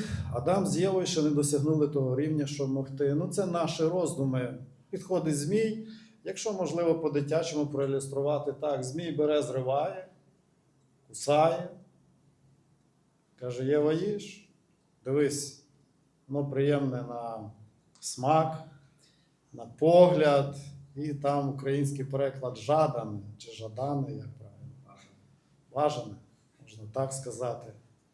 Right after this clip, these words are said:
Можливо, даже Єва подумала: "Дійсно, змій заговорив". Знаєте, вона взяла плод,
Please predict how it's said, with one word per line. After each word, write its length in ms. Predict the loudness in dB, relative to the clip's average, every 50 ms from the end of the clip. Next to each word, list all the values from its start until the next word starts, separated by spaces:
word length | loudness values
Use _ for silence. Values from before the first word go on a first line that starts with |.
| _ _ _ _ _ _ _ _ _ _ _ _ _ _ _ _ _ _ _ _ _ _ _ _ _ _ _ _ _ -4
Можливо, 540 | 0 2 4 6 6 6 6 6 8 8 8
даже 320 | 8 8 6 6 6 4
Єва 260 | 4 4 4 4 4 4
подумала: 540 | 2 2 0 2 2 2 2 4 4 2
"Дійсно, 480 | 2 2 4 6 6 6 4 2 2 2
змій 300 | 2 2 2 4 4 4
заговорив". 800 | 4 2 2 2 4 4 4 4 4 4 4 4 2 2 0 -2 -4 -8 -14 -18 -20 -20 -20 _ _ _ _ _ _ _ _ _ _ _ _ _ _ _ _ _ _ _ _ _ _ _ _ _ _ _ _ _ _ _ _ _ _ _ _ _ _ _ _ _ _ _ _ _ _ _ _ _ _ _ _ -20 -20 -20 -20 -20 _ _ _ _ _ _ _ _ _ _ _ _ _ _ _ _ _ -8
Знаєте, 380 | -4 0 2 2 2 4 4 4
вона 400 | 4 4 4 4 4 4 2 2
взяла 460 | 0 0 2 2 4 4 4 2 0
плод, 640 | -2 -4 -4 -2 0 2 2 0 0 -2 -6 -12